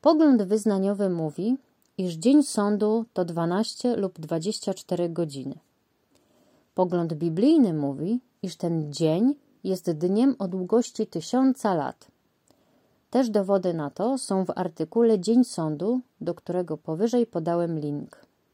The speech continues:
Co moim zdaniem jest wystarczającą ilością czasu. Nikt nie umrze ze względu na swoją nieświadomość,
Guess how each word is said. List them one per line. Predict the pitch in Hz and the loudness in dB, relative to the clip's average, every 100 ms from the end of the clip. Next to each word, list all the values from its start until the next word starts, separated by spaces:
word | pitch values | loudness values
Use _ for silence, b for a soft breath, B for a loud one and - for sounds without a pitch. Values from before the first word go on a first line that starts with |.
| _ _ _ _ _ _ b b b b b b | _ _ _ _ _ _ b b b b b b
Co | - 214 | -4 2
moim | 285 330 233 | 4 6 4
zdaniem | 170 165 202 269 | 2 -2 -2 -2
jest | 320 254 | -2 0
wystarczającą | 226 240 - 202 - 190 175 175 170 160 | 0 0 0 -4 -2 -2 -2 -4 -6 -6
ilością | 160 151 - 160 156 | -4 -4 -4 -6 -6
czasu. | - 135 - - - _ _ _ _ _ _ 170 | -8 -10 -12 -18 -20 _ _ _ _ _ _ -6
Nikt | 165 214 370 - - | -2 0 0 -4 -6
nie | 165 - | -6 -4
umrze | 156 151 139 175 254 - _ | -4 -4 -2 -2 -2 -8 _
ze | 160 170 | -10 -8
względu | 170 165 190 220 208 | -6 -4 -2 0 -2
na | 190 | -6
swoją | - 185 175 170 - | -8 -6 -6 -6 -8
nieświadomość, | 160 226 - - 165 156 156 190 - - | -2 -2 -2 -2 -2 -2 -2 -6 -10 -20